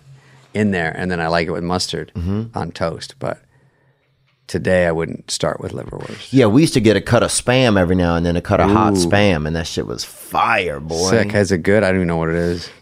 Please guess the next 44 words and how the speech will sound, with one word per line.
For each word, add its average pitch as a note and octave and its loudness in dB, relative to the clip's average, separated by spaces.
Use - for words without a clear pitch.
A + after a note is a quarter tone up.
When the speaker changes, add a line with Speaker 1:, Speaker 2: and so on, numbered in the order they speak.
Speaker 2:
Dude, F#3+ 6
it's G#3 2
ri-, G#2 6
I B2+ 2
mean, C#3+ 4
if B2+ 2
you F#3 4
Speaker 1:
Is A2+ 2
it F#3 2
Speaker 2:
are F3 -4
Speaker 1:
food? D#3 4
Speaker 2:
Yeah, A2+ 4
man. A2+ 0
Speaker 1:
Is B2 0
it F3 2
outside B2 0
the A#2+ 0
four B2 2
food C3 2
group? C#3 2
Speaker 2:
<laughs> - 4
I D4+ 4
mean, E3+ 2
I E3+ 2
think G3+ 2
it's B2+ 0
definitely, C#3+ 2
I D3 4
would F3 4
say F3 4
it's - 0
orbiting. G#2+ 4
Speaker 1:
<laughs> - -16
Speaker 2:
Um, F3 2
yeah. D#3+ 0
Speaker 1:
It's D#3+ 6
in E3 6
the B2 4
vicin. A#2 4
Speaker 2:
It C3+ 4
Speaker 1:
But G#3 2
Speaker 2:
was A#2 0
good, B2 4
man. A2 2